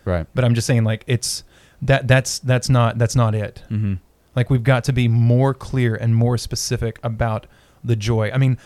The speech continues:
Speaker 2: like, one of the longest chapters in the New Testament, First Corinthians fifteen, like,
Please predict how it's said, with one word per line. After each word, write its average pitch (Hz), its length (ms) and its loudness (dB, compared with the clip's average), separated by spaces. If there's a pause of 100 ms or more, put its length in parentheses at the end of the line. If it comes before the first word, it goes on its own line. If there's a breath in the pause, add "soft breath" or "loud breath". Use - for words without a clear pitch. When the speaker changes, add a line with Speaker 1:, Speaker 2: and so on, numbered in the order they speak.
(300 loud breath)
Speaker 2:
like, 131 220 -2
one 143 160 0
of 143 40 -4
the 131 100 0
longest 127 340 0
chapters 131 360 -4
in 113 80 -2
the 113 60 0
New 110 120 -4
Testament, 123 560 -6
First 131 220 -6
Corinthians 117 360 -4
fifteen, 139 420 -4
like, 110 220 -6